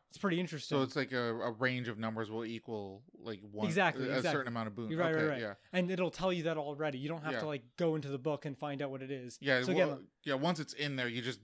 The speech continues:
Speaker 2: make the roll,
Speaker 1: Right.
Speaker 2: and then it'll, it'll give it to you.
Speaker 1: So
Speaker 2: Okay.
Speaker 1: that, that was one thing I did with my week that was actually a, a lot of fun that I'm looking forward to doing again. And
Speaker 2: Congratulations.
Speaker 1: that, uh, website thing that, that we're using is pretty good. But that's the podcast for this week.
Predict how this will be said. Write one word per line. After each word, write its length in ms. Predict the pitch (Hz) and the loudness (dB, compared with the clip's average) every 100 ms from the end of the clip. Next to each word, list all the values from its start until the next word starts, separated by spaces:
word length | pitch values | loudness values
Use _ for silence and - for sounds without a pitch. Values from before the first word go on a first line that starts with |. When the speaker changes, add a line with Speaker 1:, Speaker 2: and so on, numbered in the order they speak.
| 107 | -8
Speaker 2:
make 180 | 117 123 | -4 -4
the 60 | 123 | -4
roll, 360 | 107 123 110 107 | 0 2 2 2
Speaker 1:
Right. 60 | 151 | 2
Speaker 2:
and 80 | 110 | 0
then 160 | 107 | -2
it'll, 280 | 104 104 98 - | -4 -6 -8 -10
it'll 160 | 107 | -10
give 200 | 95 101 | -8 -10
it 80 | 104 | -10
to 60 | 104 | -10
you. 140 | 98 120 | -12 2
Speaker 1:
So 140 | 190 | 4
Speaker 2:
Okay. 100 | 175 | 4
Speaker 1:
that, 160 | 175 160 | 2 2
that 60 | |
was 160 | 180 156 | 2 2
one 180 | 170 156 | 0 0
thing 120 | 156 | 0
I 40 | |
did 120 | 143 135 | -2 -4
with 120 | 131 | -6
my 120 | 135 | -4
week 180 | 135 127 | -4 -4
that 100 | 139 | -6
was 120 | 131 | -4
actually 340 | 143 127 139 131 | -4 -4 -6 -6
a, 100 | 139 | -8
a 60 | 135 | -8
lot 260 | 139 135 | -4 -4
of 60 | 127 | -4
fun 220 | 139 131 | -4 -4
that 140 | 131 143 | -6 -8
I'm 140 | 139 135 | -6 -6
looking 180 | 135 131 | -6 -6
forward 200 | 139 127 | -6 -6
to 60 | |
doing 240 | 123 123 120 | -6 -8 -10
again. 280 | 120 117 113 _ - | -14 -14 -16 _ -16
And 100 | 113 | -6
Speaker 2:
Congratulations. 560 | 123 123 123 156 139 127 | -2 -2 -4 -4 -2 -2
Speaker 1:
that, 60 | |
uh, 160 | 127 123 120 139 143 135 139 | -4 -6 -8 -14 -16 -16 -4
website 460 | 143 135 135 131 - | -2 0 -2 -4 -4
thing 200 | 139 131 | -4 -4
that, 140 | 127 | -4
that 80 | 127 | -4
we're 120 | 127 | -4
using 240 | 131 127 127 | -4 -4 -6
is 140 | 117 - | -8 -12
pretty 140 | 135 | -8
good. 160 | 127 120 - - - _ - | -6 -8 -10 -20 -20 _ 4
But 240 | 196 - _ _ _ _ _ - | 4 2 _ _ _ _ _ 2
that's 160 | 175 160 | 2 2
the 40 | |
podcast 480 | - 147 139 135 - | 2 2 2 -2 0
for 100 | 131 | -2
this 180 | 123 135 | -2 -2
week. 260 | 143 - | -2 -4